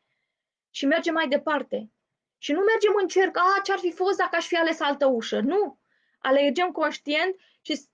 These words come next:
atunci, cu siguranță, ă,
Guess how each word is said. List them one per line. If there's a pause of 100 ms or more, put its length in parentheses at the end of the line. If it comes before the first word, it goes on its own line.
(140)
atunci,
cu
siguranță, (500)
ă,